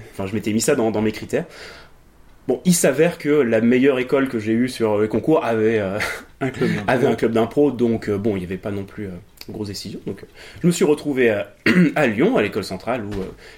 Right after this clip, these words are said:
Speaker 1: j'ai, euh, démarré l'improvisation théâtrale avec, euh, avec toi-même, puisque tu as été mon premier, euh,
Speaker 2: Ouais, tout à fait.
Speaker 1: mon premier prof, euh, euh, d'impro. Donc c'était il y a une dizaine d'années.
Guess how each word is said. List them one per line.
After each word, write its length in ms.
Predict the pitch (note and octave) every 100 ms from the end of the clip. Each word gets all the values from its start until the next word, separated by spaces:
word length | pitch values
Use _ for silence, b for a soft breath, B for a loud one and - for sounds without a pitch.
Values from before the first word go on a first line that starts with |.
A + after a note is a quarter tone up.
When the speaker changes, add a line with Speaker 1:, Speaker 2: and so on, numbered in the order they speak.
| -
Speaker 1:
j'ai, 340 | F#2+ A#2+ B2+
euh, 280 | G2 F#2 F2+
démarré 400 | F#2+ C#3+ B2 C#3
l'improvisation 440 | A2+ A2 G2 F2+
théâtrale 360 | F#2+ E2 - E3+
avec, 460 | A#2 A2+ B2+ C3 G#2+
euh, 160 | F#2 F2+
avec 200 | F#2+ F#2
toi-même, 340 | - G#2 C#4
puisque 220 | B3 - G2
tu 80 |
as 60 | -
été 120 | -
mon 100 | F#2+ F#2 -
premier, 440 | - G2+ A2 B2+ A2
euh, 40 | A2
Speaker 2:
Ouais, 140 | D#3+
tout 260 | G#3+ - G2+
à 20 |
fait. 80 | A2+
Speaker 1:
mon 160 | F#2+ - -
premier 280 | G3+ D3
prof, 380 | G2+ - A#2+ -
euh, 140 | F#2+ F2+ F2 b b b b -
euh, 520 | G2 F#2+ F#2+ F#2 F#2 F#2
d'impro. 400 | F2+ - - - - - - _ -
Donc 180 | F#2 F2
c'était 260 | F#2 G2
il 80 | G2
y 80 | F#2
a 420 | E2+ F2 E2+ F2
une 340 | F2 F2+ F#2 F#2
dizaine 400 | G#2+ G#2+ E3+ F3
d'années. 240 | G3+ E4+